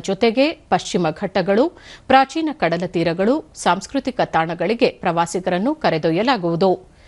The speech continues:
ಇಂದಿನಿಂದ ಆರಂಭಗೊಂಡಿರುವ ರೈಲು ಸೇವೆ ಮೈಸೂರು, ಕಾಂಚೀಪುರಂ, ಮಹಾಬಲಿಪುರಂ, ತಂಜಾವೂರು, ಕೊಚ್ಚಿನ್, ಮರಾರಿಕುಲಂಗೆ ತೆರಳಿ ನಂತರ ಬೆಂಗಳೂರಿಗೆ ಹಿಂತಿರುಗಲಿದೆ. ಮುಂದಿನ ವರ್ಷ ಫೆಬ್ರವರಿ ಒಂದರಿಂದ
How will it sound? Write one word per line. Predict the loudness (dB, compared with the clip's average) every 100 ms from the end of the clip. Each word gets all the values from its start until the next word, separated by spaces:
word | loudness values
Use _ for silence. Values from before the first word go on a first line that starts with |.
| -20 -20 0
ಇಂದಿನಿಂದ | 4 4 4 2 2 2 4
ಆರಂಭಗೊಂಡಿರುವ | 4 4 -2 -2 0 0 0 0 0 2
ರೈಲು | 0 2 0
ಸೇವೆ | 0 2 2 0 -4 -2
ಮೈಸೂರು, | 0 0 0 0 0 0 -2
ಕಾಂಚೀಪುರಂ, | 0 0 0 -4 -2 2 2 0 -10 -2
ಮಹಾಬಲಿಪುರಂ, | 0 2 0 0 -2 0 0 0 -2 -4
ತಂಜಾವೂರು, | -2 0 0 0 0 0 0 -2 -12 _
ಕೊಚ್ಚಿನ್, | 2 2 0 -2 -4 -14 -2
ಮರಾರಿಕುಲಂಗೆ | 0 2 2 -2 0 2 2 2 0 0
ತೆರಳಿ | 0 2 0 0 -2
ನಂತರ | -2 0 0 0 0
ಬೆಂಗಳೂರಿಗೆ | 0 0 0 -2 0 -2
ಹಿಂತಿರುಗಲಿದೆ. | 0 -2 0 0 0 2 2 2 -2 _ _ _ _ -20 -20 -20 -20 0
ಮುಂದಿನ | 4 6 4 2
ವರ್ಷ | 2 0 0 2
ಫೆಬ್ರವರಿ | 2 4 4 2 2 0 0
ಒಂದರಿಂದ | 0 2 0 -2 0